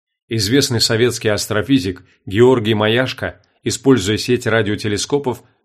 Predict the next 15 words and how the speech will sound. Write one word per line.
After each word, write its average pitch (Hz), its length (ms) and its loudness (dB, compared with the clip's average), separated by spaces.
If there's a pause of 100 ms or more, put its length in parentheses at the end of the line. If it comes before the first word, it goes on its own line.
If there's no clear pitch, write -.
принял, 127 400 2
как 101 240 -10
он 101 100 -6
считает, 90 520 -6 (200)
четкие 135 440 0
сигналы, 135 480 -2
посылаемые 110 680 -2
в 101 140 -4
эфир 139 340 -4 (140)
разумными 104 580 -2
существами. 104 800 -8 (580)
Однако 104 400 -4
против 110 300 -4
всякого 117 360 0
ожидания 107 580 -2